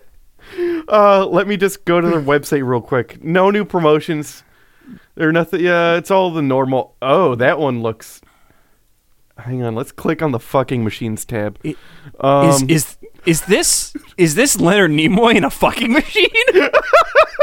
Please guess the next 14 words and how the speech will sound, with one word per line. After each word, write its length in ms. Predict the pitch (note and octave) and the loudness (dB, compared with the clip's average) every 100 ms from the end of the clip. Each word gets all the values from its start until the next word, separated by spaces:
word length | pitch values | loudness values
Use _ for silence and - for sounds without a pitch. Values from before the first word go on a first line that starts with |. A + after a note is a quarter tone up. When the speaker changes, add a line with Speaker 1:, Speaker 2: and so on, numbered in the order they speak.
| D#5 - A4+ - - - _ - - - _ _ _ F#4 G4 F#4+ F4 F4 - | 0 -2 -8 -8 -14 -20 _ -20 -20 -20 _ _ _ -10 -4 -2 -2 -6 -6
Speaker 1:
uh, 400 | - B3 B3 C#4+ - - - _ _ _ _ _ _ - - | -2 2 2 0 -4 -14 -18 _ _ _ _ _ _ -18 -12
Speaker 2:
Oh 120 | F3 | -4
no, 260 | D#3 C#3+ | 0 0
it's 140 | D#3 - | 0 -6
just 160 | E3+ | -10
a 40 | C#3+ | -10
skeleton. 680 | - - A#2 F3 D3 C3 A3+ _ _ _ _ _ _ _ - _ - | -10 -10 -10 -10 -14 -16 -20 _ _ _ _ _ _ _ -20 _ -2
Speaker 1:
Uh, 760 | F3 F#3 F#3+ F#3+ G3 G#3 G#3 F3 G3 - - - - - - | 2 4 4 4 4 4 0 -2 -12 -18 -20 -20 -20 -20 -12
no, 260 | F#3 G#3+ A3 | -2 2 4
everything 460 | G#3 A3 A#3 B3 A#3 | 2 0 -2 -2 -4
seems 300 | - A3+ G#3+ | -2 -2 -2
kinda 260 | - G#3 F#3 | -2 0 2
normal. 360 | C#3+ D#3 C#3 | 2 2 0
Still, 680 | C3+ - E3+ D#3+ D#3 D#3+ - | -4 -2 2 4 4 2 -4